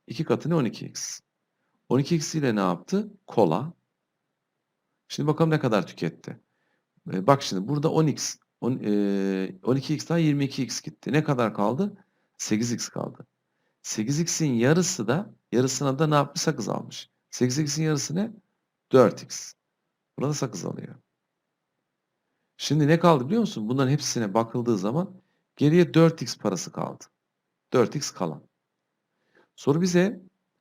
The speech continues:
geriye iki T L kaldı dediğine göre dört x'in iki olduğunu anladık. O halde x nedir? Bir bölü ikidir.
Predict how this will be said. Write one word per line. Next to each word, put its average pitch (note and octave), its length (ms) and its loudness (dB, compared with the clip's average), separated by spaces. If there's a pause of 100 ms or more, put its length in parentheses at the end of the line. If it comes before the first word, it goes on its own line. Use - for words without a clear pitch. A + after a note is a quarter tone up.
(280)
geriye C#3+ 240 4
iki E3+ 140 -4
T F#3 180 6
L D#3 120 4
kaldı C#3+ 320 2
dediğine B2+ 380 0
göre A#2 240 2
dört D3+ 260 4
x'in B2+ 200 -4
iki D#3 180 -2
olduğunu F#2+ 280 0
anladık. - 500 -8 (640)
O B2+ 100 0
halde D3+ 160 4
x - 180 -2
nedir? C#3+ 440 -2 (600)
Bir C#3 200 6
bölü F#2+ 120 2
ikidir. - 460 -12